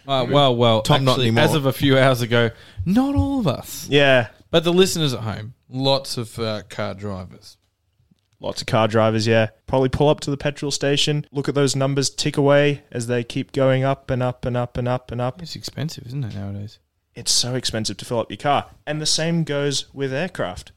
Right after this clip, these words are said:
Speaker 3: you know? And I'll give you some actual numbers. So I've got the figures here from the International Air Transport Association's Jet Fuel Price Monitor. What an absolute mouthful.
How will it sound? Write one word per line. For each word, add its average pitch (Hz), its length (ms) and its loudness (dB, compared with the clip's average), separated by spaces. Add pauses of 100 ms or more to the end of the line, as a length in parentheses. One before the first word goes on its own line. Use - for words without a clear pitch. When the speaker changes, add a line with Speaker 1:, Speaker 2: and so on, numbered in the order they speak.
(160)
Speaker 3:
you 117 100 -12
know? 135 220 -4 (440)
And 139 120 4
I'll 156 340 4 (440)
give 170 140 -4
you 196 60 -2
some 151 400 0
actual 120 340 -4
numbers. 120 520 -4 (360)
So 131 380 2 (240)
I've 143 180 2
got 202 160 2
the 165 80 -8
figures 165 400 -2
here 113 360 -6
from 123 260 -8
the 120 180 -6
International 147 920 0
Air 135 200 4
Transport 123 680 -2
Association's 113 960 -2 (140)
Jet 139 320 0
Fuel 143 320 -2
Price 123 500 -6
Monitor. 110 520 -4 (420)
What 123 120 -4
an 110 120 -4
absolute 113 420 -4
mouthful. 98 480 -6